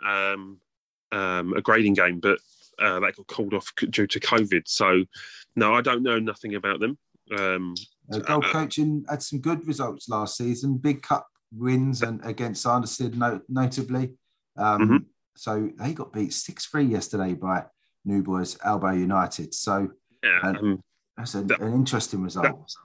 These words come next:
Speaker 1: that, that is a very interesting result. Um, like I said, to the, Gold Coaching, we, uh, as we said, had some good results last season. Um, but to lose six three, I mean, I don't know if they had players missing or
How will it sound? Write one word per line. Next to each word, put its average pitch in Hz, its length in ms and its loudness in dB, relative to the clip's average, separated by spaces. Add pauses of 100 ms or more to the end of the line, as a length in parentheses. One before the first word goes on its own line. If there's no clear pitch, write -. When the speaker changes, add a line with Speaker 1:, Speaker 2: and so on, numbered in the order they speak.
(200)
Speaker 1:
that, 117 80 -12
that 135 180 2
is 151 180 8
a 147 40 6
very 160 280 6
interesting 113 420 -2
result. 104 340 -2 (120)
Um, 104 500 -2 (520)
like - 80 -20
I - 20 -12
said, 113 180 -6
to 131 120 -2
the, 104 200 -6 (380)
Gold 139 240 4
Coaching, 113 360 2
we, 107 120 2
uh, 110 140 2
as 104 140 0
we 104 60 -2
said, 113 200 0
had 110 160 0
some 101 140 -2
good 110 200 -2
results 101 300 -2
last 98 220 -2 (180)
season. 123 240 -4 (440)
Um, 101 380 4
but 110 160 4 (560)
to - 120 0
lose 139 520 2 (400)
six - 380 -6
three, 113 540 2
I 113 40 -4
mean, 113 160 4
I 110 40 4
don't 131 120 0
know 117 40 2
if 104 60 -4
they 110 140 -2
had 110 140 0
players 123 300 -4
missing 120 340 -4
or 104 160 -4